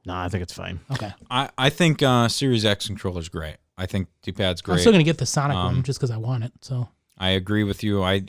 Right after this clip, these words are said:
Speaker 3: I do think PlayStation, just because they, you know, if it didn't work out for them,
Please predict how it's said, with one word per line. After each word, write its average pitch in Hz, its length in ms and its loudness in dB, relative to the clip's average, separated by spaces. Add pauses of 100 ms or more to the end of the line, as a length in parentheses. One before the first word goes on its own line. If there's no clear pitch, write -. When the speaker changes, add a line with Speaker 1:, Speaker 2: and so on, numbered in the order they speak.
Speaker 3:
I 104 100 2
do 104 180 0
think 101 240 0
PlayStation, 95 760 0
just - 220 0
because 160 420 6 (480)
they, 147 420 2 (160)
you 156 180 4
know, 135 240 6
if 147 180 4
it 139 100 6
didn't 151 220 4
work 135 240 6
out 120 220 4
for 120 160 -2
them, 104 340 2